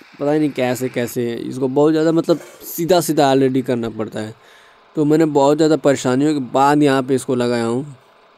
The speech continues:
तो देख सकते हैं एक भर चुका है और ये निकल लिया, तो इसका मतलब अभी भरा नहीं है I think। ट्रॉली तो खाली लग रही है यार, चलो कोई बात नहीं, हमें यहाँ पे गिराना है इसी के अंदर। तो हम यहाँ पे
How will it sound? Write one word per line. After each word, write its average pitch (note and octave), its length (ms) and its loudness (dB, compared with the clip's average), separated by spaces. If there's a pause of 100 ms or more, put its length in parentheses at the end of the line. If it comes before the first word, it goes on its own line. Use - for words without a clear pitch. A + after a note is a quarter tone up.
(480)
तो C3 60 -8
देख C3 160 -2
सकते C#3 240 -6
हैं C#3+ 140 0
एक C#3 320 -6
भर A#2+ 200 -6
चुका C#3 280 -4
है C#3+ 200 -2
और B2 340 -4
ये A#2+ 240 0
निकल B2 280 -2
लिया, B2 260 0
तो B2 240 -2
इसका D3 240 -4
मतलब D3 260 2
अभी D3 200 2
भरा C3+ 300 0
नहीं D3 160 4
है D3 180 0 (540)
I B2+ 160 -4
think। C3+ 340 -8 (340)
ट्रॉली C3 300 -4
तो E3 120 -4
खाली C3+ 360 -6
लग A#2+ 160 -6
रही A#2 140 -8
है A#2 80 -8
यार, A2+ 160 -6
चलो C3 280 -4
कोई B2 240 -4 (120)
बात G#2+ 300 -6
नहीं, C3 120 -6 (460)
हमें C3+ 160 2
यहाँ B2+ 160 4
पे D#3 340 2
गिराना C3 420 2
है C#3+ 80 4
इसी C#3 240 -4
के C#3 120 -4
अंदर। C3 360 0 (2500)
तो B2+ 240 -2
हम B2 320 -6
यहाँ B2+ 280 -4
पे C#3+ 140 -8